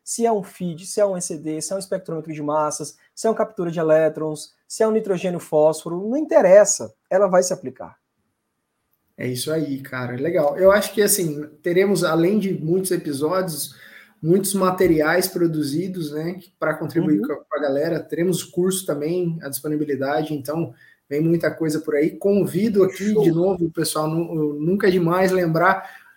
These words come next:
Speaker 2: se vocês
Speaker 1: Isso.
Speaker 2: ficaram até aqui e gostaram desse conteúdo, se inscrevam no nosso canal, dê um like ali no, no joinha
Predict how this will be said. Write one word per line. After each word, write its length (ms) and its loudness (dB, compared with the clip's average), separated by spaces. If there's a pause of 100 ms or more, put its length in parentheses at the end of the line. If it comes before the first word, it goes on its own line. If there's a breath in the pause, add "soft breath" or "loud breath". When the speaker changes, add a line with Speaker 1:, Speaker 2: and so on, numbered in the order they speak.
(120)
Speaker 2:
se 220 4
vocês 260 8
Speaker 1:
Isso. 140 0
Speaker 2:
ficaram 320 2
até 180 2
aqui 220 -2
e 60 -2
gostaram 520 2
desse 200 0
conteúdo, 480 0
se 160 -2
inscrevam 500 0
no 80 -2
nosso 300 -4
canal, 420 -6 (800 soft breath)
dê 200 6
um 140 6
like 440 0
ali 260 0
no, 240 0
no 180 0
joinha 640 0